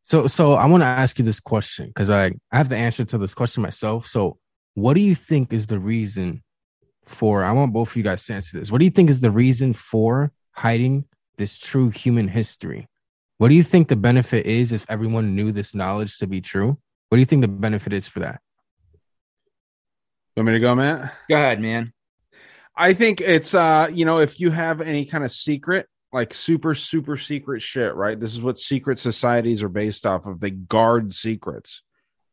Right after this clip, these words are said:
Speaker 2: I think it's simply just having knowledge that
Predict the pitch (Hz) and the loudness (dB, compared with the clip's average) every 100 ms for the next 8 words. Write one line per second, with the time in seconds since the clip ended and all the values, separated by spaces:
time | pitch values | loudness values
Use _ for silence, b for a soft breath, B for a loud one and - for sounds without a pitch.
0 | _ _ 131 123 180 156 147 - - 160 | _ _ -2 0 2 0 -2 -4 -2 0
1 | 156 170 139 139 117 - - 139 139 147 | 2 0 0 -4 -6 -10 -2 -2 0 0
2 | 135 120 123 123 120 107 117 | 0 0 0 -2 -4 -8 -10